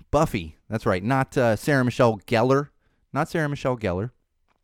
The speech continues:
The original Buffy from the original motion picture. Uh, her name is Christy, what the hell's her last name? Christy Swanson? Yeah, Christy Swanson.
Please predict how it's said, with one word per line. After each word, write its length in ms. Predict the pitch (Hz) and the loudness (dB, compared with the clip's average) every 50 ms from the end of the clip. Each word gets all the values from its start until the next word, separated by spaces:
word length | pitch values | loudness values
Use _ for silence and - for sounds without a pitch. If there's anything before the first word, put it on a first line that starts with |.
| _ _ - - - | _ _ -20 -12 -2
The 160 | 113 131 175 | 4 6 6
original 300 | 214 269 285 254 233 185 | 6 6 4 4 4 4
Buffy 280 | 131 131 110 - 107 101 | 6 4 2 2 0 -4
from 160 | - 131 135 | -4 -4 -2
the 100 | 143 143 | -2 0
original 300 | 147 170 156 143 147 131 | 0 0 0 0 0 2
motion 300 | 127 139 147 - - 117 | 2 2 2 2 -2 -4
picture. 400 | - - 151 - - - 85 - _ _ - - - - - _ _ - - | -2 -4 -4 -2 -2 -6 -6 -6 _ _ -20 -20 -20 -20 -20 _ _ -6 -2
Uh, 320 | 110 110 107 98 98 - | 0 2 2 2 0 -2
her 140 | 117 127 151 | -2 -4 -2
name 200 | 180 185 170 156 | -2 -2 -2 -2
is 120 | 127 - | -4 -6
Christy, 640 | - - - 180 175 - - 180 170 147 127 110 101 | -8 -10 -8 -8 -8 -8 -8 -8 -6 -6 -6 -6 -8
what 200 | 110 143 - - | -8 -10 -12 -12
the 80 | 95 | -12
hell's 240 | 82 92 107 117 117 | -10 -8 -8 -6 -6
her 120 | 123 120 | -6 -6
last 280 | 120 123 123 123 - - | -6 -6 -6 -6 -6 -6
name? 260 | 120 123 123 123 120 - _ _ _ _ _ _ _ _ _ _ _ _ _ | -6 -4 -4 -6 -8 -12 _ _ _ _ _ _ _ _ _ _ _ _ _
Christy 300 | - 160 160 - - 127 | -2 -2 -2 -2 -2 -6
Swanson? 640 | - - - 135 135 143 160 - - 202 208 202 156 _ _ | -4 -4 -4 -2 0 0 0 0 0 0 0 0 -2 _ _
Yeah, 300 | - 110 123 127 117 92 | 2 4 6 6 6 4
Christy 360 | 80 - - 170 - - 131 107 | 2 2 2 2 2 2 -2 -4
Swanson. 680 | - 123 120 127 135 139 - - - 85 78 78 | -2 0 0 2 2 0 0 -4 -6 -6 -6 -8